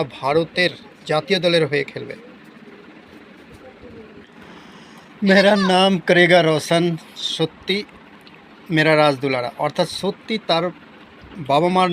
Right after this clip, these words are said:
নাম রোশন করে দিয়েছেন তার ছেলে, যে ছেলের নাম হলো বৈভব সূর্যবংশী।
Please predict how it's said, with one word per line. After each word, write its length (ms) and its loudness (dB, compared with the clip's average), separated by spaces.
নাম 140 2
রোশন 320 -2
করে 160 -4
দিয়েছেন 340 -4
তার 260 -4
ছেলে, 220 -2
যে 120 -2
ছেলের 300 -2
নাম 280 0
হলো 160 0
বৈভব 340 -2
সূর্যবংশী। 480 -8